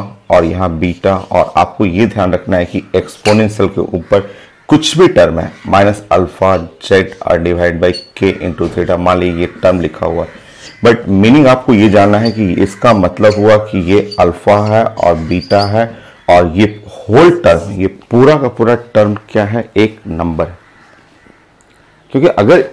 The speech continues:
ई एक number है, ई एक number है तो कोई इसके ऊपर power करेंगे, ई पे power one कर देंगे या ई पे पावर टू कर देंगे, ई पे power five कर लेंगे, ई पे power X कर लेंगे, जो भी term आएगा ये sure एक number है,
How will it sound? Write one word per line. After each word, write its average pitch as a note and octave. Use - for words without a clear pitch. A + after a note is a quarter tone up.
ई D#3+
एक D#3
number D#3
है, F2+
ई C3+
एक A#2+
number B2+
है C#3
तो C#3
कोई F3
इसके -
ऊपर A#2+
power G#2
करेंगे, G2
ई A2
पे G#2+
power F#2+
one G#2
कर G2
देंगे G2+
या F#2
ई G2+
पे G2+
पावर F2
टू G#2+
कर G#2+
देंगे, G#2
ई A2
पे G2+
power -
five G2+
कर G#2
लेंगे, G2+
ई A2
पे G2+
power E2+
X -
कर G2+
लेंगे, G#2
जो C#3+
भी G3
term E2+
आएगा D#2
ये G#2
sure D3
एक G#2
number E2
है, E2+